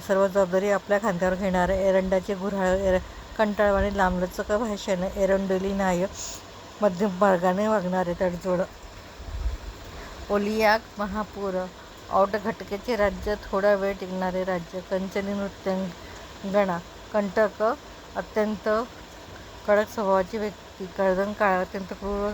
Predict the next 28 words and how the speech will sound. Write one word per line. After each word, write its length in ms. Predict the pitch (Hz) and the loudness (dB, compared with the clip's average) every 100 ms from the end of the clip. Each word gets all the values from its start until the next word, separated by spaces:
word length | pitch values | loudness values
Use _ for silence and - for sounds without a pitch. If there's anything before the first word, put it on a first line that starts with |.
| - | 0
तापट 420 | 196 185 202 196 | 0 2 0 0
व 80 | 202 | -4
उग्र 380 | 190 180 175 190 | -4 -6 -2 0
व्यक्ती. 400 | 190 185 - 185 - - - - | -2 -6 -12 -14 -12 -18 -16 -4
कपिलाष्टकीचा 800 | 202 208 202 190 208 190 - 202 | -4 2 2 2 -8 -8 -2 0
योग, 320 | 214 190 190 | 0 -2 -2
अतिशय 340 | 185 196 214 | -2 -2 -4
दुर्मिळ, 280 | 196 190 196 | -2 0 0
पुष्कळ 420 | 202 208 - 208 | -2 -6 -6 -4
काळाने 420 | 202 202 185 190 190 | 0 4 4 4 0
येणारी 280 | 185 180 | -2 -4
संधी. 300 | 196 196 175 175 - - - - - | -4 -4 -4 -6 -10 -14 -16 -16 -4
कफ 140 | 214 208 - - - - - - - - | -2 -2 -6 -16 -16 -16 -16 -16 -16 0
लक, 360 | 214 208 - 190 | 4 4 2 -2
अत्यंत 580 | 180 - 208 196 - 220 214 202 | -2 -2 -4 -6 -4 -4 -2 -2
गरीब 240 | 190 202 - | 0 -2 -4
व्यक्ती. 400 | 196 - - 180 - - - - - 214 | -6 -6 -12 -12 -12 -18 -18 -18 -8 -8
कत्तलची 600 | 185 208 196 190 185 214 | -2 2 4 4 2 2
रात्र, 280 | 202 - | 2 0
अतिशय 400 | 196 185 202 - | -2 -2 -8 -6
घाई 240 | 196 214 190 | -2 0 2
गर्दीची 460 | 190 180 196 214 | 0 0 -4 -2
रात्र. 300 | 196 190 - 180 - - - - 214 | -2 -2 -4 -12 -12 -14 -16 -8 -2
कर्मधर्म 540 | 202 202 214 196 202 | -2 0 0 0 0
संयोग, 500 | 208 202 190 185 180 | -2 -2 0 -2 -2
अकल्पितपणे 880 | 190 190 185 190 196 196 - 196 202 | 0 0 0 -2 -2 -8 -6 -6 -2
घडणाऱ्या 440 | 208 175 180 180 190 | -2 0 0 -2 -4
गोष्टी. 340 | 202 - - | -6 -6 -14